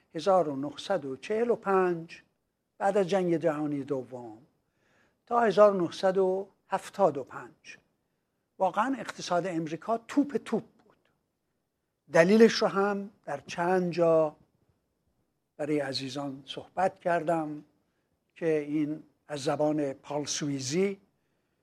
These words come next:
و هری مکداف، که این دوتا اقتصاد امریکا رو با دقت هرچه تمامتر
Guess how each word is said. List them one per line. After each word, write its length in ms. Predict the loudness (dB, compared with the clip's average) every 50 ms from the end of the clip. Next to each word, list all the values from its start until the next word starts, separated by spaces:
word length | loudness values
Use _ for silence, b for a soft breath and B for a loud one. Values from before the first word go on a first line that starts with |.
| _ _ _ _ _ _ _ _ _ _ _ _ _ _ _ _ _ _ _
و 80 | -8 -6
هری 240 | -4 -2 0 0 0
مکداف، 640 | 0 -2 -4 -6 -6 -4 -2 0 2 2 2 0 -2 -8 -20 -20 _ _ _ _
که 100 | -8 -6
این 180 | -4 -4 -4 -4
دوتا 440 | -4 -4 -2 0 2 4 4 2
اقتصاد 600 | 2 -2 -8 -12 -12 -12 -8 -4 0 0 0 2
امریکا 540 | 0 -2 -2 -4 -6 -8 -8 -6 -4 -2 -2
رو 260 | 0 0 0 0 -2
با 220 | -4 -4 -6 -6 -6
دقت 600 | -8 _ -12 -12 -12 _ _ -2 -2 0 2 2
هرچه 380 | 2 4 2 2 0 -2 -8
تمامتر 680 | -6 -4 -4 -4 -4 -6 -8 -4 0 2 2 2 2